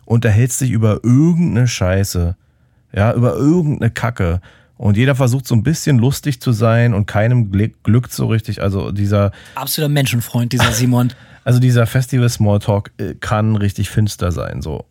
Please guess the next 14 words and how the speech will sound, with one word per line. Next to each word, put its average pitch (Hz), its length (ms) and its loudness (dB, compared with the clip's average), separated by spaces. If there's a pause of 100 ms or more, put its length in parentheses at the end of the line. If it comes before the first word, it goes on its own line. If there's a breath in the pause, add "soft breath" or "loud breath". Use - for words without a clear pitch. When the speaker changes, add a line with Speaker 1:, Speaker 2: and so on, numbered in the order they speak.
(180)
Speaker 1:
Ähm, 87 440 -2 (400)
Speaker 2:
Ich 127 180 -14
hab, 131 160 -10
Speaker 1:
ja. 90 300 -8
Speaker 2:
ja, 151 160 -10 (120)
ja, 139 400 -2
also 127 300 -6 (560)
wie 135 300 -10
gesagt, 139 560 -8
ich, - 240 -18
ich 131 200 -14
kann 135 220 -8
mich - 360 -6 (520 loud breath)
auch 147 300 -4